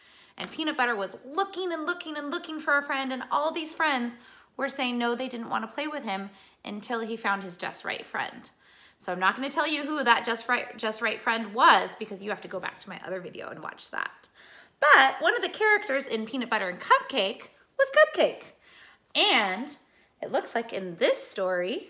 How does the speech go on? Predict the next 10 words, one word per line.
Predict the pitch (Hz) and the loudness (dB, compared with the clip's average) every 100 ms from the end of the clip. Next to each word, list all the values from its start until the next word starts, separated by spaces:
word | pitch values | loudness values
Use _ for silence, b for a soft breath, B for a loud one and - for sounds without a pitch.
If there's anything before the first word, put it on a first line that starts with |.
| - | -4
written | 196 220 | -4 -2
by | 202 180 | -2 -2
To-, | 180 269 247 - | -2 -4 -4 -8
Terry | - 294 220 185 | 0 2 2 0
Border, | 233 202 160 165 285 - | 0 0 0 -4 -6 -6
he | 247 | -2
also | 180 175 202 | 0 0 -4
made | 185 190 185 | -2 -4 -4
the | - | -4
illustrations, | 180 165 - 208 175 - 170 208 254 | -4 -6 -4 -4 -4 -6 -8 -8 -12